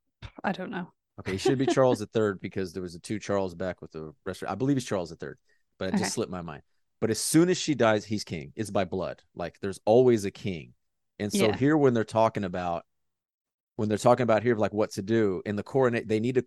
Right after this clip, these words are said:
Speaker 2: co-, coronate and crown him immediately because, according to his will, Rhaenyra is the queen.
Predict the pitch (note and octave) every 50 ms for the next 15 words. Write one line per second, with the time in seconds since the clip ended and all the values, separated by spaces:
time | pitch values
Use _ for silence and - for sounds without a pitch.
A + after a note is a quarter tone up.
0 | _ - - - - - - _ - - - B2+ C3+ C#3 B2+ A2 G2+ G2 - -
1 | - G2+ F#2 - - A2+ A2 A2 G#2+ G2 G2+ G2 F#2 - _ - G#2+ G2 G2 G2
2 | G#2 A2 A2+ A2 G#2+ F#2+ E2+ G1+ D#2+ D#2+ D#2 D2+ D2 - _ _ - - G#2+ -
3 | - - - C3 B2+ A2+ G2+ F#2+ F#2 F2 E2+ E2+ E2+ - - - - _ _ _
4 | _ _ _ _ _ _ _ _ _ _ _ _ _ _ _ _ _ - - -
5 | - A#2+ A#2+ A2 G#2 G2 A#2 G2+ F#2+ F#2 G#2+ B2+ C#3 C3 A#2 G2 F#2 G2 G2 F#2+
6 | F#2+ G2+ F#2+ F#2 E2 - - - - F#2 D2 A1+ -